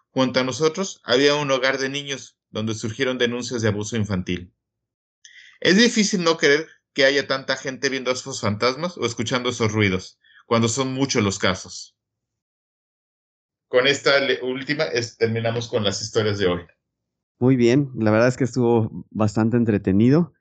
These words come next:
Speaker 2: Ya habíamos tocado, como lo hemos hecho en algunos otros episodios, este,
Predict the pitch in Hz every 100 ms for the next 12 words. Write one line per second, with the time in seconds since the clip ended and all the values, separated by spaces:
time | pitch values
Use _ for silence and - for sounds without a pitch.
0 | _ _ _ _ _ _ _ 117 131 131
1 | 131 131 117 117 113 117 110 98 92 85
2 | 80 110 117 120 120 117 104 101 110 107
3 | 113 110 110 98 101 110 131 131 95 -
4 | 95 76